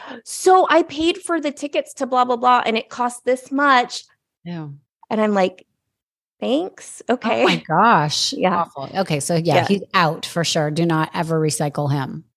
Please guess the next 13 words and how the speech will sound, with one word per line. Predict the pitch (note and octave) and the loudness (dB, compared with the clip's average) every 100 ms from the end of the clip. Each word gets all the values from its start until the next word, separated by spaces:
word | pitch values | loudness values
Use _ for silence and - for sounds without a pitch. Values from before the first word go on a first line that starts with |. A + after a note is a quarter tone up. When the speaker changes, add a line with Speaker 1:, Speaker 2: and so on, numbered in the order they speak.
| _ | _
Speaker 1:
Yeah, | F#3+ E3 D#3+ | 0 2 0
no. | E3+ D3+ D#3 - - - | -2 -4 -6 -12 -20 0
Um, | B3 A#3+ A#3+ | 4 4 4
and | - C#4 | 2 4
then | D4 C4+ _ - | 2 0 _ -6
a | B3 | -4
few | F#3+ F#4+ D#4+ | 2 4 4
other | C#4 D4 | 2 -2
things, | D4+ C#4 - | -4 -6 -2
not | C4+ C#4 G3+ - | 2 2 -2 -8
many, | A#3+ G#3+ G#3+ | -4 -2 -2
sorry. | G#3+ B3 G3+ G3+ | -4 -2 0 0
It's, | G3 G3 | -2 -6